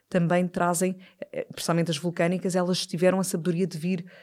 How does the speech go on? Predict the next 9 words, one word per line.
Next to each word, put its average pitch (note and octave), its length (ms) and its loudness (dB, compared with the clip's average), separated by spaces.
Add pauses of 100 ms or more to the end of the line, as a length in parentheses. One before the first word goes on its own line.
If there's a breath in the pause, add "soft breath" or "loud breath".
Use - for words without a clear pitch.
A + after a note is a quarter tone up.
(200 loud breath)
do F3 280 0
interior, F#3 800 4 (340)
da E3+ 80 2
escuridão, E3+ 760 2 (320 soft breath)
ascenderam F3 880 2 (160)
e - 80 -10
vieram D#3+ 260 0
à E3+ 60 0
superfície, E3 680 -4